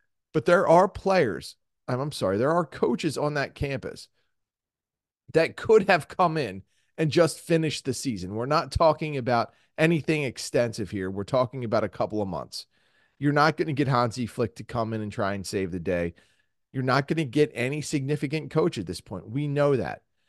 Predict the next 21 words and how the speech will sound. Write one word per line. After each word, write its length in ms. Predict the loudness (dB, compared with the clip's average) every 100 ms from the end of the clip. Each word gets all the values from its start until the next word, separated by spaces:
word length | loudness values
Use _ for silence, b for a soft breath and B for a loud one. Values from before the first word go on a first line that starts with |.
| _
But 160 | -10 -8
letting 520 | -6 -2 0 0 -4
Tuchel 580 | -6 -4 -2 -2 -2 -2
finish 480 | -2 0 2 2 -2
the 120 | -6
season, 760 | -8 -10 -4 0 0 -2 -8 -16 _ _ _ _ _ _ _
I 120 | -4
don't, 360 | -2 0 0 0
I 100 | -2
don't 240 | -2 -4 6
get 200 | 8 8
it 120 | 4
at 100 | 4
all. 220 | 4 4
The 100 | 0
season's 380 | -2 -2 -2 0
lost. 640 | 2 2 2 0 -8 -14 -20 _ _ _ -10
The 60 |
players 500 | -4 2 4 4 4
are 100 | 2
unhappy. 720 | 2 0 0 -2 -2 -4 -6